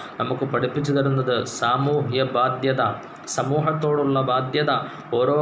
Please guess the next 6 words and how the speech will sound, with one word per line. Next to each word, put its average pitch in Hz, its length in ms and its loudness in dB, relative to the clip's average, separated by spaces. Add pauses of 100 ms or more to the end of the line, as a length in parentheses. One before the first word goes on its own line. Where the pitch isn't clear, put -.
വ്യക്തികൾക്കും, 156 680 0 (380)
ഓരോ 143 340 4
വ്യക്തികൾക്കും 165 760 0
അവനവൻ്റെ 165 580 2
സമൂഹത്തോട് 160 760 0
ചില 147 200 2